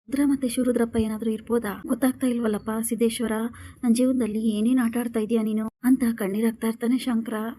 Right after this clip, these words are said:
ಈ ಸಮಯಕ್ಕೆ ಪಾರ್ವತಿ ನೀರ್ ಕುಡಿಯಕ್ ಬಂದಾಗ ಶಂಕರನ್ನ ನೋಡಿ, "ಮಕ್ಳ ಮಗ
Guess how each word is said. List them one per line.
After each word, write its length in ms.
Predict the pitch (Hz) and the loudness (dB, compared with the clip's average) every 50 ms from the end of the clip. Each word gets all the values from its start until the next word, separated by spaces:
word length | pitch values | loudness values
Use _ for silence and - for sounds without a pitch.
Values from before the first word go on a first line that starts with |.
| - - _ | -16 -20 _
ಈ 140 | _ - | _ -2
ಸಮಯಕ್ಕೆ 400 | - 277 247 240 233 226 - 254 | 2 2 2 2 2 0 -2 -4
ಪಾರ್ವತಿ 460 | 240 240 233 214 220 226 233 233 233 226 | -2 -2 -2 -2 -2 -2 -2 -2 -2 -2
ನೀರ್ 160 | 226 226 226 | 0 -2 -2
ಕುಡಿಯಕ್ 300 | - 247 226 226 226 226 | -2 0 0 0 0 0
ಬಂದಾಗ 280 | - 214 208 226 214 233 233 | -2 -2 0 0 0 0 -2
ಶಂಕರನ್ನ 480 | 226 - 226 - - - 254 247 247 254 240 | -2 -2 -4 -4 -2 0 0 2 2 2 4
ನೋಡಿ, 320 | 226 226 214 208 226 226 220 208 - _ | 2 2 2 2 0 0 0 -2 -8 _
"ಮಕ್ಳ 220 | _ - 233 240 269 | _ -12 -6 -2 0
ಮಗ 200 | 254 247 226 | 0 0 0